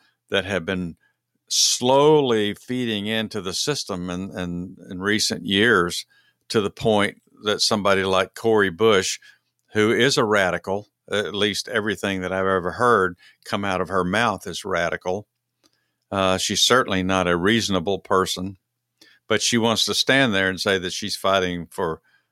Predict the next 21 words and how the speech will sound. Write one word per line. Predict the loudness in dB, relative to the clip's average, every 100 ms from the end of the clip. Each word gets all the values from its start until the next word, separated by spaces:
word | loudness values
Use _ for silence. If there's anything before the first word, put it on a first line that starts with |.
| -12
uh, | -10 -10 -10
truth, | -4 0 0 0 -10 -6
justice, | -2 -2 -2 -6 -6
and | -4 -6
the |
American | -2 2 2 0 -6
way. | 0 2 4 2 -4 _ _ _ _ _ _ _ _ _ _ _ _ _ _ _
But | 0
we | 2 4
need | 4 2 2
people | -4 -2 -2 -2 -4 _ _ _ _ _ _ _ _ _ _ _ _ _ _ _ _ _ _ _ _ _ _ _ -8
stepping | -2 0 0 0 2
up | 2 0 -6 _ _ _
and | -4 0
running | 0 0 -2
for | -2 2
office. | 2 2 -2 -6
We | -6
need | -2 0 0 0
new | 0
blood | 0 0 2 4 2 -2